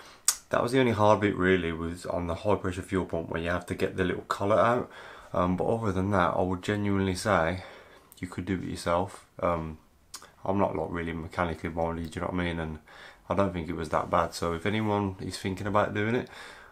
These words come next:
I'd probably say give it a go. The low pressure fuel pump's literally two clips and bosh straight in. Um, but the other one is a bit more technical, but it's not that bad. As long as you can push the spring down and get the collet off, it's pretty simple.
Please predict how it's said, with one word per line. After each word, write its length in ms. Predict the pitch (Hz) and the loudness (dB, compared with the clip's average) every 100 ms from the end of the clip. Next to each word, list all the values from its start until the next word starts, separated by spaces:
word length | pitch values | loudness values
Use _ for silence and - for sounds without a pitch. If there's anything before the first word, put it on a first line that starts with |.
| _ - | _ -10
I'd 160 | 90 | -6
probably 320 | - 120 110 | 0 0 2
say 440 | 95 104 90 82 78 | 0 4 6 6 2
give 140 | 113 98 | -2 0
it 80 | |
a 60 | - | 0
go. 300 | 90 98 110 | 4 6 6
The 180 | 107 95 | 2 4
low 180 | 104 110 | 4 2
pressure 300 | 90 80 80 | 0 -4 -8
fuel 240 | - 85 | -6 -6
pump's 380 | - 82 85 - | -2 -2 -2 -4
literally 560 | 98 - 85 82 80 - _ - | -4 -2 -2 0 -2 -6 _ -12
two 320 | - 95 90 - | -2 -2 -2 -8
clips 560 | - - 92 - - - - - - - - - - | -4 2 2 2 -8 -10 -12 -20 -18 -18 -20 -20 -10
and 180 | 85 - | -8 2
bosh 300 | 87 82 - | 2 2 -4
straight 380 | - 90 87 87 | 4 6 6 4
in. 260 | 85 90 - | -4 -6 -8
Um, 440 | - 85 85 82 80 | -2 0 2 0 -2
but 240 | 90 85 - - - - - | -2 -2 -4 -18 -18 -18 -10
the 120 | - 101 | 0 2
other 100 | 101 | 4
one 280 | 98 95 | 4 4
is 120 | 90 87 | 4 2
a 40 | |
bit 160 | 101 - | 2 0
more 200 | 92 80 | 0 -2
technical, 540 | - - 90 - 87 | -6 -6 -6 -4 -4
but 160 | 87 90 | -4 -8
it's 160 | 101 | -6
not 360 | 107 101 - - | -2 0 0 0
that 240 | 90 - | -2 0
bad. 260 | 85 90 92 | 2 4 4
As 60 | |
long 180 | 98 113 | 4 4
as 60 | 120 | 2
you 60 | 123 | 0
can 120 | 127 | 0
push 220 | 135 - | 0 0
the 60 | 107 | -4
spring 320 | - 104 98 | 0 2 4
down 140 | 98 | 4
and 80 | 95 | 2
get 100 | - | -2
the 60 | - | -4
collet 340 | - 95 90 | 2 4 4
off, 300 | 87 87 - | 2 0 -6
it's 140 | 92 - | -12 -10
pretty 200 | - 95 | -4 -4
simple. 520 | - 92 90 101 95 | -2 -4 -2 -4 -6